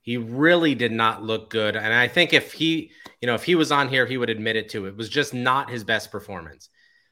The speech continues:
But I came out of the weekend thinking, "Man, this guy could be legit at Florida State. He could start. He could be the guy that takes, you know, Mike Norvell to the next stage here." And it's because he's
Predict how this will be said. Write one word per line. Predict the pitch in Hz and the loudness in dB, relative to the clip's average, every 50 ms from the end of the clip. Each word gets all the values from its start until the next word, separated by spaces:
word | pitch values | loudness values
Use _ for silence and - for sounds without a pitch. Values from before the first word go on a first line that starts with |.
| _ _ - | _ _ -2
But | 127 143 | 2 2
I | 151 147 | 2 2
came | - - 208 220 214 196 - | 0 0 0 0 0 0 -2
out | - 131 151 190 208 | -2 -2 0 0 0
of | 208 180 165 | -2 -4 -4
the | 160 151 | -4 -4
weekend | 131 143 160 196 190 - 147 120 110 107 101 | -2 -2 -4 -4 -4 -4 -4 -4 -4 -6 -6
thinking, | - 123 117 - 120 110 104 95 | -6 -8 -8 -8 -10 -12 -12 -10
"Man, | 101 151 190 180 127 101 98 | -8 -4 -2 -2 -2 -4 -4
this | 135 160 156 | -6 -6 -6
guy | - - 139 127 120 120 117 | -4 -4 -2 -2 -2 -4 -6
could | - - 110 | -8 -10 -12
be | 92 117 113 110 107 104 113 - - | -8 -8 -8 -8 -8 -10 -14 -18 -16
legit | 107 113 117 113 104 98 - 127 156 175 - | -10 -8 -8 -6 -6 -4 0 2 2 2 2
at | - 113 110 _ - | -2 -10 -16 _ -16
Florida | - 113 101 98 95 95 92 | -14 -10 -8 -8 -8 -8 -10
State. | - - - 98 95 98 104 110 _ | -12 -8 -4 -4 -2 -2 -4 -6 _
He | - 120 117 | -12 -14 -12
could | - 117 98 - | -12 -14 -12 -12
start. | - - - - - 131 131 143 165 156 135 | -12 -12 -10 -6 -2 0 2 2 2 0 -4
He | 120 | -10
could | 117 - 107 92 | -10 -12 -12 -8
be | 104 123 123 123 120 113 - _ _ _ _ _ _ _ - | -6 -4 -4 -4 -4 -6 -8 _ _ _ _ _ _ _ -8
the | 117 113 | -6 -4
guy | 101 123 123 131 143 | -2 0 2 2 2
that | 139 139 127 117 - - | 2 2 0 -2 -4 -6
takes, | 131 131 135 - - - 117 120 | -6 -6 -6 -6 -10 -14 -12 -8
you | 123 120 | -6 -6
know, | 117 113 | -6 -4
Mike | 110 117 120 127 127 - | -2 -2 -2 -2 -2 -4
Norvell | 135 127 120 120 123 123 127 | -6 -6 -4 -2 -2 -2 -4
to | 123 - 110 | -6 -8 -8
the | 110 110 | -6 -4
next | 113 123 127 - - - | -2 -2 -4 -4 -8 -12
stage | - - 131 139 156 156 156 | -6 -2 0 0 0 -2 -2
here." | - 104 98 98 95 - - - _ _ _ _ | -2 -2 -2 -2 -4 -6 -14 -20 _ _ _ _
And | - 123 131 | -2 0 0
it's | 139 135 - | 0 0 -2
because | - 147 135 - - 185 175 151 - - | -4 -4 -4 0 0 2 2 2 0 -4
he's | - 120 113 107 107 104 98 92 - | -8 -8 -6 -6 -6 -6 -8 -10 -14